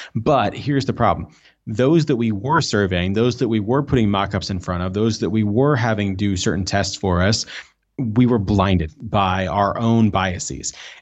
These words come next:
And so we looked only for the things that they said that confirmed those biases. We didn't actually care what they said so long as they ultimately said what we wanted them to say. And then we used that in aggregate to say, "Yep, we're building the right thing."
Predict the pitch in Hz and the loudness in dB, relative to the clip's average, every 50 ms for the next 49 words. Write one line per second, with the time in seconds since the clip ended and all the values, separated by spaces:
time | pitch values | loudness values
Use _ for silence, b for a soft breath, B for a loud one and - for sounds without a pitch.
0 | B 110 107 101 95 - 107 104 101 101 104 - 135 104 104 143 185 196 180 135 | B -4 -4 -2 0 0 0 0 0 -2 -4 -6 -6 0 2 2 4 4 2 2
1 | 151 139 - - - - - _ 139 147 185 175 151 131 - - - 101 95 95 | 2 0 0 -4 -12 -18 -8 _ 0 2 2 2 2 0 0 -2 -2 -2 0 0
2 | 95 92 92 92 - _ _ _ _ _ _ - 107 - - 151 175 185 170 151 | 0 0 -2 -4 -10 _ _ _ _ _ _ -12 -12 -4 0 0 2 2 0 0
3 | - 143 117 123 117 104 - - 135 123 101 92 87 87 95 117 113 - 117 104 | -2 -4 -2 -2 -2 -2 -2 0 0 0 0 0 -2 -2 -4 -4 -2 -2 -4 -4
4 | - - - 214 147 98 92 95 92 - - - 104 104 92 87 85 90 85 78 | -4 -2 0 2 2 2 0 0 -4 -6 -8 -4 -2 -2 0 0 0 0 0 0
5 | - - - - - - - B B B B B B B B - 110 139 170 160 | -2 -6 -10 -10 -12 -12 -12 B B B B B B B B 0 2 2 4 4
6 | - 180 165 139 120 117 139 147 - - 123 104 - - 175 170 120 98 95 87 | 2 2 2 2 0 0 0 0 -2 -2 -4 -6 -4 -2 0 2 2 2 2 0
7 | - 95 92 85 - 98 98 95 - - 123 110 104 117 147 180 160 120 101 98 | 0 -2 -2 -2 -2 -2 -4 -4 -2 -2 0 0 2 2 2 2 2 0 -2 -4
8 | 98 95 - 101 - - 113 165 185 - - 135 131 107 76 95 98 90 - - | -6 -6 -6 -6 -2 0 2 2 2 0 0 -4 -4 -4 -4 -4 -4 -4 -2 -2
9 | 95 95 92 101 85 98 92 92 92 92 92 87 85 85 87 - 95 - - 185 | -2 0 0 0 -2 -2 -2 -2 0 -2 -2 -2 -4 -6 -4 -4 -4 -2 0 0
10 | 165 87 92 82 78 101 101 98 95 98 101 101 110 175 247 226 - - 92 90 | 0 0 0 -2 -2 -2 -2 0 0 -2 -2 -2 0 2 2 2 4 2 0 0
11 | 95 - - - 104 104 - 90 127 143 170 135 113 98 90 95 95 - - 98 | 0 -2 -2 -4 -4 -2 0 0 0 0 0 0 0 -2 -2 -4 -4 -6 -6 -4
12 | - 104 95 95 113 180 185 - - B B B B B B - 117 113 101 95 | -2 -2 0 2 2 2 0 0 -6 B B B B B B 0 0 2 2 4
13 | 117 120 117 113 104 104 101 101 95 92 - - 101 95 87 82 85 | 2 2 4 2 2 0 0 0 -2 -2 -2 -2 0 0 0 -2 -4